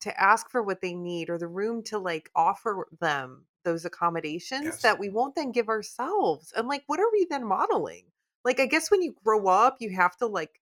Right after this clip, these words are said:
Speaker 1: constantly be slightly miserable? Like, what? Like, no, let's make a new tradition where it's, like, grown up and kid, what actually is some of your favorite food? Maybe it isn't the thing. Maybe, like, okay, for example, in my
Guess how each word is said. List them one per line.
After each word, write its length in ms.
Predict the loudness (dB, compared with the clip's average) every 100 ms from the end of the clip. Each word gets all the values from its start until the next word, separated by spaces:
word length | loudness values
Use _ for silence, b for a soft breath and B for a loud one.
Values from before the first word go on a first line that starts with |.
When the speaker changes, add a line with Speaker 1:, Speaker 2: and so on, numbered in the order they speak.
| _ _
Speaker 1:
constantly 720 | -2 -2 -2 -4 -8 -6 -8
be 220 | -8 -10
slightly 520 | -10 -4 -2 -2 -6 -10
miserable? 640 | -12 -4 -4 -2 2 2 0 -8 _ -4
Like, 180 | -4 -2
what? 220 | 2 6 6 6 2 _ _ _ _ _ 0
Like, 240 | 0 -2 -4
no, 220 | 2 4 6 6 4 2
let's 180 | 0 0
make 140 | 8
a 40 | 8
new 140 | 8
tradition 500 | 2 0 0 0 0
where 100 | -2
it's, 180 | -4 -2
like, 320 | -2 -2 -6 _ _ _ _
grown 240 | -2 4 4
up 100 | 4 2
and 240 | 2 2
kid, 320 | 4 2 2 -4
what 240 | 4 4 4 2
actually 560 | 2 2 -2 -2 -2 0
is 300 | 0 0 -2
some 180 | -2 -2
of 120 | -4
your 140 | -8 -8 _
favorite 380 | -4 -4 -6 -10 -6
food? 360 | -2 -2 -4 _ _ _ _ _ -4
Maybe 340 | 0 2 4 8
it 240 | 8 8
isn't 360 | 2 2 0 -2
the 80 | -6
thing. 260 | 6 6 6
Maybe, 320 | 0 0 0 -2
like, 160 | -2
okay, 240 | 0 2 2
for 100 | 0
example, 680 | 0 0 0 2 2 0 -8 _ _ -4
in 100 | 0
my 420 | 4 4 4 0